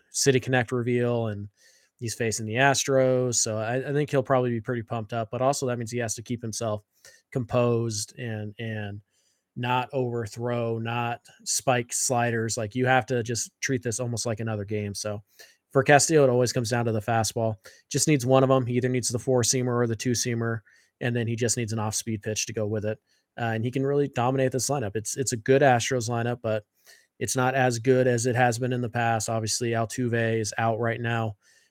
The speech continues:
Um, Chas McCormick may or may not be back. I haven't seen an update on him. Uh, and obviously, Jose Abreu, their big offseason addition, is really struggling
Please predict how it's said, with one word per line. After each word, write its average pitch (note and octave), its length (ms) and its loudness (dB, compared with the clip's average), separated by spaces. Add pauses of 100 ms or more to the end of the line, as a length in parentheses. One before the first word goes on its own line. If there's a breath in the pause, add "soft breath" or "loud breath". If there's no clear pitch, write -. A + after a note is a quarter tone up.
(120)
Um, A2 580 -4 (460)
Chas B2+ 280 2
McCormick B2+ 500 -2
may A#2 260 0
or B2 80 0
may A#2+ 160 -2
not A#2+ 240 -2
be B2+ 80 0
back. B2+ 320 4
I A#2 80 0
haven't A2+ 200 0
seen A#2 180 -2
an G#2+ 100 -2
update A2+ 340 -2
on A2 120 -4
him. B2 240 -2 (440 loud breath)
Uh, A#2+ 300 2
and A#2+ 320 -4
obviously, B2 320 0
Jose A2+ 220 0
Abreu, A#2 360 0
their A2 120 -2
big A2 240 -2
offseason G#2+ 440 -4
addition, G#2+ 380 -4
is G2+ 160 -6
really A2+ 480 4
struggling A2 640 -2